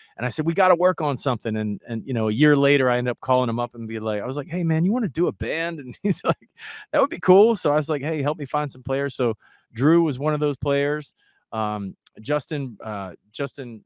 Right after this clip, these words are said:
was also one of those players. He's, he's the drummer. I don't think he's in that, I don't know if he's in that picture or not. I can't really see real well.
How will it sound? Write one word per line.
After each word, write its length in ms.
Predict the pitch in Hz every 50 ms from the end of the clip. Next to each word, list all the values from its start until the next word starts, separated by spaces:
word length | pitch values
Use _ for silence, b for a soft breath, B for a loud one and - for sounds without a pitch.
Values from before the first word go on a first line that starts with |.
| _ _
was 160 | 123 120 107 131
also 280 | 131 147 - - 139
one 140 | 127 135 139
of 60 | 135
those 180 | 131 135 127 -
players. 300 | - 139 131 131 127 110
He's, 220 | 131 127 120 110 -
he's 180 | - 127 139 135
the 80 | 123 104
drummer. 260 | 117 131 131 131 120
I 60 | 123
don't 140 | 131 127 -
think 120 | 139 123
he's 120 | 123 120 120
in 80 | 123
that, 120 | 123 - -
I 40 |
don't 100 | 117 131
know 60 | 123 120
if 80 | 107
he's 100 | 117 107
in 80 | 110 117
that 160 | 113 104 -
picture 260 | - 120 - - 107
or 40 | 104
not. 160 | 107 107 101
I 20 | 92
can't 260 | - - 104 - -
really 180 | 104 101 95 87
see 200 | - - 113 104
real 200 | 101 101 92 92
well. 320 | 95 95 95 95 98 -